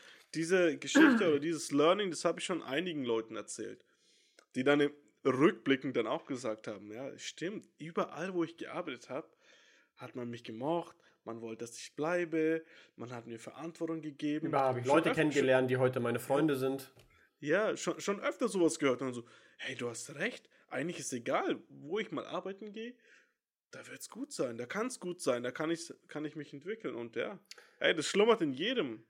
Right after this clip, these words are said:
Speaker 2: Ja.
Speaker 1: ne? Gebt euch Mühe.
Speaker 2: Weil i-, weil ich sag immer ganz gerne, und das ist einer meiner Lieblingssätze auch, neben,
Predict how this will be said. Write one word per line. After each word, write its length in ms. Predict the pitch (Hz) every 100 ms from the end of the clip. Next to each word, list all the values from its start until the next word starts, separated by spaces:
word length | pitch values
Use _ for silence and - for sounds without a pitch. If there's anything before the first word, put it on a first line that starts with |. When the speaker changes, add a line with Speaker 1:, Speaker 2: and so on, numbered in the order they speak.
| -
Speaker 2:
Ja. 100 | 120
Speaker 1:
ne? 200 | 165 175
Gebt 240 | - 208
euch 180 | 180 -
Mühe. 460 | 151 214 277 139 - _ -
Speaker 2:
Weil 160 | 135 156
i-, 80 | 160
weil 200 | 147 143
ich 100 | 147
sag 160 | 165 165
immer 140 | 151
ganz 240 | 139 131
gerne, 380 | - 135 147 147
und 120 | 127
das 120 | 120 117
ist 80 |
einer 180 | 107 123
meiner 180 | 123 123
Lieblingssätze 720 | 123 127 131 117 120 - 117
auch, 300 | 120 135 -
neben, 320 | 120 117 117